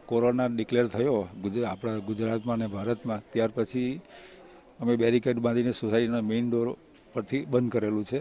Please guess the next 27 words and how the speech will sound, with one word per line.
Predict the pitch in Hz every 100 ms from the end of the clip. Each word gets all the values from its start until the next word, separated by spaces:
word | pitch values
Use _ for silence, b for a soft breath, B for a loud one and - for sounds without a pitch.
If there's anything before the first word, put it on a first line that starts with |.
| 165
અને | 117 117 117
સ્કૂટરની | - 120 135 120 123 113
વ્યવસ્થા | 117 - 123
થાય, | 110 113 117 90 - B B -
આવવા | 104 120
જવાની | 117 123 120
એ | 117
રીતની | 120 113 120
જગ્યા | 110 110 127 120
રાખેલી | 107 110 110
છે. | 113 - -
ઇમરજન્સીની | 127 123 135 135 123 123 123
અંદર | 107 110
કોઈ | 107 117 104
ગાડીની | 107 113 127 127
જરૂરિયાત | 120 120 117 101
હોય | 110 110 B B B -
તો | 120
અમારે | 113 110
ત્યાં | 120 107
ચાર | 117
નંબર | 117 117 120
સોસાયટીના | - 104 110 113 113
છોકરાઓને | 107 104 - 113 113
આપી | 101 -
દીધેલા | 131 110 107 101
છે | -